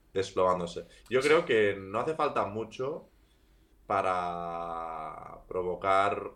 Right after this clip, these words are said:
una situación de pánico. Es decir, con una situación que sea lo suficientemente negativa y que el mercado absorba esa noticia como algo realmente peligroso,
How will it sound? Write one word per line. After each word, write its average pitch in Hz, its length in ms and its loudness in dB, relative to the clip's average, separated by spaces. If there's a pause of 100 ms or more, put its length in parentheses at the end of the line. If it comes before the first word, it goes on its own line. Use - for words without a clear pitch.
(240)
una 101 200 -2
situación 101 360 -8
de 92 120 -4
pánico. 80 640 -4
Es 87 60 -10
decir, 90 360 -6 (440)
con 110 160 2
una 156 140 0
situación 95 640 -4 (1000)
que 104 160 2
sea 107 260 2
lo 95 120 0
suficientemente 117 800 -4
negativa 92 560 -6 (840)
y 113 120 -10
que 107 100 2
el 98 120 2
mercado 98 640 2 (580)
absorba 113 720 4
esa 107 200 -2
noticia - 480 -10 (720)
como 101 300 2
algo 98 200 4
realmente 98 720 0
peligroso, 95 720 -4